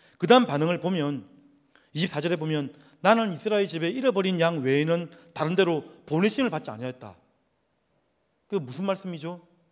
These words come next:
그러니까 여기서는 거절, 거절을 하면서, 특별히 비교하면서,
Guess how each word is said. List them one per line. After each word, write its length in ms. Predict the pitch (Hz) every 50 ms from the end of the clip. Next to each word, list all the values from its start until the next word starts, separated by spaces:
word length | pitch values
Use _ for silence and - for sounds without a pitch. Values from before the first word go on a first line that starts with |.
| _ _ _ _ _ _ _ _ _ _ _ _ _ _ _ _ _ _ _ _ -
그러니까 520 | - 208 208 196 175 160 139 - - - - _ _
여기서는 480 | - 196 214 202 196 185 180 180 180 170 - - _ _ _ _ _ _ _ _ _ _ _ _ _ _ _ _ _ _ _ _ _ _ _ _ _ _ _ _ _ _ _ _ _ _ _ _ _ _ _ _ _ _ _ _ -
거절, 760 | - 143 147 147 143 214 233 185 - - - - - - _
거절을 420 | - 143 143 147 143 202 220 233 202
하면서, 280 | 170 156 160 156 156
특별히 300 | 160 - - 190 165 -
비교하면서, 680 | - - 139 143 135 185 220 226 233 233 214 165 127 -